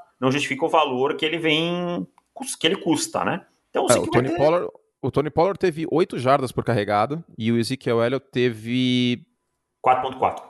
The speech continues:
Speaker 2: quatro ponto quatro. Não, não é um número ruim, mas
Speaker 1: Mas,
Speaker 2: é,
Speaker 1: assim,
Speaker 2: é que
Speaker 1: teve
Speaker 2: o
Speaker 1: alguma,
Speaker 2: Pollard
Speaker 1: uma,
Speaker 2: tá
Speaker 1: uma
Speaker 2: voando,
Speaker 1: big
Speaker 2: né?
Speaker 1: play a mais e tal, né?
Speaker 2: É,
Speaker 1: Aí
Speaker 2: o Pollard
Speaker 1: fez
Speaker 2: teve big play, teve mais jardas antes
Speaker 1: Ah.
Speaker 2: do contato também. Os dois terminaram com touchdown.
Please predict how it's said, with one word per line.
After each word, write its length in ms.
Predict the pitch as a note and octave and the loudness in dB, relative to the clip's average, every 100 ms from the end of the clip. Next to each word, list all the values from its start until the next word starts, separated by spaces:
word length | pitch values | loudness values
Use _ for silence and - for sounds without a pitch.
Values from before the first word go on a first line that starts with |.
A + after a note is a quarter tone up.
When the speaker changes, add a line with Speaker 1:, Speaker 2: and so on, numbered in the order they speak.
| - _ _ - | -20 _ _ -6
Speaker 2:
quatro 220 | B2+ A#2+ | -4 -2
ponto 180 | C3+ C3+ | -4 -8
quatro. 760 | - C#3+ G#2 - C#3 C#3 - - _ | -2 -2 -2 -4 -18 -12 -12 -14 _
Não, 160 | B2 F2+ | -10 -6
não 100 | - | -4
é 60 | G2+ | -4
um 60 | |
número 240 | G#2+ A#2 C3 | -2 -2 -2
ruim, 420 | D3+ D3 A#2+ G2+ | -2 0 -2 -4
mas 680 | - - - - - - - _ _ _ _ _ _ _ _ - | -8 -8 -10 -10 -10 -12 -14 _ _ _ _ _ _ _ _ 0
Speaker 1:
Mas, 140 | A#2 | 2
Speaker 2:
é, 40 | B2+ | 4
Speaker 1:
assim, 160 | B2+ | 2
Speaker 2:
é 20 | A#2 | 0
que 60 | |
Speaker 1:
teve 140 | B2 A#2+ | 4 4
Speaker 2:
o 20 | |
Speaker 1:
alguma, 180 | A#2+ G#2+ C3 | 4 4 4
Speaker 2:
Pollard 300 | A#2+ - - | 2 -2 -6
Speaker 1:
uma, 120 | C3+ C3+ | 2 4
Speaker 2:
tá 60 | |
Speaker 1:
uma 40 | A#2+ | 4
Speaker 2:
voando, 280 | - B3+ D3+ | 4 2 2
Speaker 1:
big 180 | A2+ F#2+ | 0 0
Speaker 2:
né? 40 | |
Speaker 1:
play 340 | A#2+ C3 C3+ A2+ | 2 2 2 0
a 60 | |
mais 520 | G#2 C3 D3+ C#3+ B2+ G#2+ | 0 0 2 2 0 -8
e 80 | - | -4
tal, 260 | C#3 D3 | 0 2
né? 320 | C#3+ D3 B2 | 0 -2 2
Speaker 2:
É, 100 | A2+ | 4
Speaker 1:
Aí 80 | D#3 | 4
Speaker 2:
o 40 | A#2+ | 2
Pollard 180 | A2 A2+ | -4 -8
Speaker 1:
fez 100 | - | -2
Speaker 2:
teve 180 | D3+ C3 | 0 2
big 180 | C3+ | -2
play, 260 | - A#2 A2+ | 0 0 0
teve 180 | G2+ G2+ | 0 -2
mais 180 | A2+ A2 | -2 2
jardas 280 | A2+ G#2+ G#2+ | 0 0 -2
antes 140 | G#2 | -2
Speaker 1:
Ah. 40 | |
Speaker 2:
do 40 | - | -4
contato 480 | G#2 - G#2+ A2 - | -4 0 4 2 2
também. 180 | A2 D#3+ | -4 -2
Os 100 | D3+ | 0
dois 180 | E3+ - - | -2 -2 -4
terminaram 340 | D#3 D3 C3+ | -2 2 0
com 100 | C3 | 0
touchdown. 480 | B2 B2+ - G#2+ G2 | 0 0 0 2 2